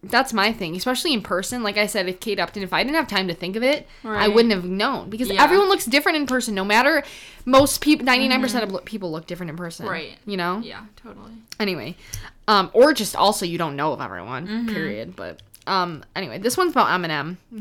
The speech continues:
Speaker 1: Ah. I was visiting family in Michigan when I met Eminem. I was given a list of food to buy at the grocery store on the night before Thanksgiving,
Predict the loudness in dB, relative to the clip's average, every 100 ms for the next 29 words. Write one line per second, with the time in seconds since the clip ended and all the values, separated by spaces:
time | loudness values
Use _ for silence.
0 | -16 -6 0 0 0 -12 -16 -18 -16 -6
1 | 6 6 6 0 2 2 4 4 2 0
2 | -4 0 2 2 0 -2 -2 0 0 0
3 | 0 0 -2 -2 -4 -2 0 2 2 4
4 | 2 0 -2 -2 0 2 2 0 -2 -2
5 | -4 -4 -2 -2 0 0 0 0 0 0
6 | -2 -2 -4 -4 -6